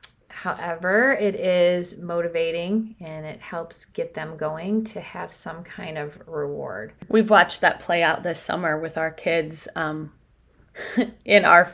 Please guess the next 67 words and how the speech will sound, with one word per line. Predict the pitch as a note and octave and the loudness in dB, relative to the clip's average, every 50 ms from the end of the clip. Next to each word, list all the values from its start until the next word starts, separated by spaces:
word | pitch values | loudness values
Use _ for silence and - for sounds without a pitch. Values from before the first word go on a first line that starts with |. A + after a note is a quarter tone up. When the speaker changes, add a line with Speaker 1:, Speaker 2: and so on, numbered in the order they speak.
| - | -6
Speaker 2:
we | - G3 F#3 | -2 0 0
have | F3+ E3 E3 | 0 0 0
a | E3 D#3 D#3 D#3 D#3+ D#3 - - - - - - _ | 0 0 0 0 -2 -4 -8 -12 -20 -20 -20 -20 _
farm | _ - - G3+ G3 F#3+ G3 G3 F#3 E3+ - | _ 4 6 8 10 10 10 10 8 6 2
and | - - E3 F3+ F3 E3+ D#3+ - | 2 2 2 2 0 -4 -4 -2
they | - F3 E3 D#3+ E3 F3 | 0 2 2 2 2 0
have | D#3+ F3+ E3 D#3 D#3+ | 0 0 -2 0 0
been | E3+ D#3+ E3 E3+ | -2 -2 -2 -2
being | D#3+ E3 D#3+ D#3+ D#3+ D#3+ | -4 -4 -4 -4 -6 -8
paid | - - - - - F#3 F#3 F3 F3 F3 E3+ D3+ - | -12 -18 -10 -6 -4 -4 -2 -2 -4 -4 -6 -8 -10
to | - F#3+ | -10 -12
collect | - - - E3+ E3+ E3 E3 - - | -10 -6 -4 -4 -4 -4 -6 -6 -2
rocks | D3+ D3 C#3+ C#3+ C#3 - - - - | 2 4 4 4 4 2 -2 -12 -12
from | - F3+ F3 E3+ | -8 -8 -6 -6
the | E3+ E3 | -6 -6
field. | - - F#3 F#3 F3 F3 D#3+ D#3 - - - - - - - - - - _ _ - | -4 -2 0 2 2 0 0 -4 -10 -20 -20 -20 -20 -20 -20 -20 -20 -20 _ _ -2
And | F#3 F#3 F#3 | -2 -2 2
so | F#3+ - F3 E3+ E3 | 4 6 8 8 6
the | E3 F3 | 4 4
bigger | E3 D#3 G3 G3 F3+ F#3+ G3 | 6 6 8 8 8 8 8
their | F3+ E3+ E3 | 8 6 6
pile, | F3 - - F#3 F3+ F#3+ G#3 G#3+ | 6 4 6 6 8 10 10 8
the | G3+ G3+ | 8 6
more | F#3 F3+ F3 F3 | 4 4 4 4
money | E3+ E3 E3 E3+ F#3 F#3 | 4 4 2 2 2 2
they | E3+ F3 D#3+ D#3 | 0 0 0 0
make. | D#3 D3+ C#3+ C#3+ D3 - - - | 2 2 2 0 0 -4 -6 -6
And | E3+ D#3+ D#3+ | -6 -4 -2
Speaker 1:
Show | D#3+ D3+ F3+ G3+ G3 | -2 -2 -2 0 0
me | G3 G3 F#3+ | 0 0 2
the | G3 G#3 | 2 2
money | G3 G3+ G3 F#3+ F#3 F3+ E3+ | 2 2 0 0 0 0 -2
and | E3+ E3+ | 0 0
they'll | E3+ F3 | 2 4
Speaker 2:
show | G3+ G3+ G3 | 6 6 6
Speaker 1:
do | F#3 F3 | 6 6
Speaker 2:
me | F3 | 6
Speaker 1:
it. | F3+ F3 | 6 6
Speaker 2:
the | G3+ G3+ | 6 6
money. | G#3 G#3 A3 A3+ A3+ G3+ F3+ F#3 - - - | 6 4 4 4 4 4 2 0 0 0 0
If | F#3 G#3 A3 G#3 G3+ A3+ | 2 2 2 2 2 4
I | A3+ A#3+ A#3+ | 4 4 6
Speaker 1:
<laughs> | A3 | 6
Speaker 2:
just | A#3+ - - - | 4 4 4 2
ask | - G3+ G3+ G#3 G#3+ A3 A3 - | 0 2 2 4 2 2 0 -2
them | G#3+ G3+ G#3 G#3 G#3 | 0 2 2 4 4
to | G3+ | 4
go | F#3+ G3 F#3 F#3+ | 4 4 4 4
pick | F#3+ G3+ G3+ G3+ G3+ | 2 0 0 2 2
up | F3+ E3+ - | 2 4 4
rocks, | F3+ F3 F3 E3+ E3 - - | 4 4 4 4 2 0 -4
there's | - E3+ E3+ E3+ | -4 -4 -4 -2
not | F3+ D#3+ E3 E3+ | -2 0 0 0
a | E3 | 0
chance | E3 - - - B3 A3 A3 A3+ A3 A3 | -2 -4 -4 -2 0 2 2 2 2 2
in | G#3 | 0
the | G3 F#3+ | 0 0
world | F3 F3+ F3+ E3+ D#3+ D#3+ | 2 4 4 4 2 0
that | - - - | -2 -4 -4
one | - E3+ E3+ E3+ | -2 -2 -2 -2
of | E3+ E3 | -2 -2
them | F3+ E3+ E3 E3 | -2 -2 -2 -2
would | E3 D#3+ D#3 | -4 -6 -4
be | E3 | -6
excited | D#3+ F3 - - - F3+ E3+ D#3+ D#3 D#3+ D#3 | -6 -6 -8 -6 -4 -2 -2 -2 -2 -4 -6
about | D#3 D#3 - B2 - - - | -6 -4 -4 -4 -4 -4 -6
that. | - - - - - | -6 -6 -6 -8 -12